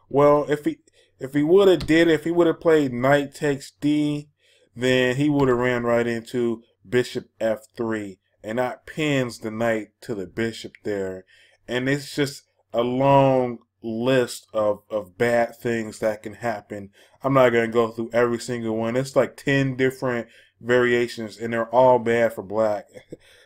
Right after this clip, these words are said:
So, uh, that's why he didn't play knight takes D there. He played A six. Good prophylactic move to keep the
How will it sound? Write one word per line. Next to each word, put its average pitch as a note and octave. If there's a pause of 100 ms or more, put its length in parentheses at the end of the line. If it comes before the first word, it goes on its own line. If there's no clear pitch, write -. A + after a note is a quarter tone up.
So, B2+
uh, A2+ (320)
that's F3
why D#3+
he D#3
didn't C3+
play C3+ (280)
knight B2+
takes C#3 (140)
D F3+
there. A#2+ (1600)
He -
played C3+
A D3
six. - (460)
Good C#3+ (280)
prophylactic C3+
move C3
to A#2
keep C#3
the A2